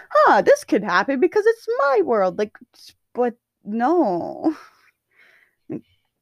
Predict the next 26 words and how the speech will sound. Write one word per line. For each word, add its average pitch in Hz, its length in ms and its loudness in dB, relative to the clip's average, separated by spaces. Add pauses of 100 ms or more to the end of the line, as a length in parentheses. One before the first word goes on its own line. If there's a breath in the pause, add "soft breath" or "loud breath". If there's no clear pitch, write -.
(840 loud breath)
So - 180 -2
most 453 220 4
things 294 200 0
I 247 120 6
just 196 120 -2
brush 208 220 2
off 190 180 2
as 180 180 2 (280)
own 254 180 0
peoples 220 320 -6
they 208 120 -2
use. 185 600 -6
It 214 180 0
means 196 220 -2
alternate 190 360 0
universe. 175 500 -4 (400)
You 233 160 -2
could 240 140 -4
do 196 120 2
whatever, 180 380 0
but - 180 -6 (600)
that, 254 220 0
that 247 180 4
just - 180 -14
confuses 135 520 -16
me. 135 180 -14